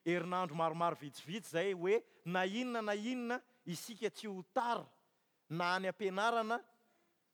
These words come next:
na any amin'izay rendez-vous atao rehetrarehetra, na amin'inona na amin'inona. Dia azo atao ilay izy raha olona.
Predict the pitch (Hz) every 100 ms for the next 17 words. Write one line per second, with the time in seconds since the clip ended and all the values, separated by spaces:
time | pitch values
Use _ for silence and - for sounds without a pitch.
0 | _ - 160 180 180 196 202 196 175 151
1 | 151 175 147 127 139 143 208 196 196 196
2 | 220 - - - - - 185 185 185 226
3 | 220 190 180 175 220 190 127 _ _ _
4 | _ _ _ _ _ _ _ - 127 120
5 | 107 165 175 180 143 120 143 175